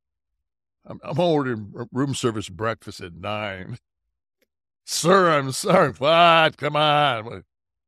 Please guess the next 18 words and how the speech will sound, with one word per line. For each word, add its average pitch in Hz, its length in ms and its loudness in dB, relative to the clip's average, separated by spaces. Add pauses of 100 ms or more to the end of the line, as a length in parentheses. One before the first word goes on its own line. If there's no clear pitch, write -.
(180)
Put 123 140 -6
another, 147 260 -2
put - 180 -20 (260)
another 160 300 -4
three 156 300 -4
hundred 143 280 -2
on 135 60 0
my 127 140 -2
bill. 123 380 -2
Let 113 180 -10
me 143 240 -8
just - 340 -14
sit 139 220 -4
in 131 160 -4
here 117 180 -6
for 104 140 -10
a 104 80 -8
while." 101 480 -10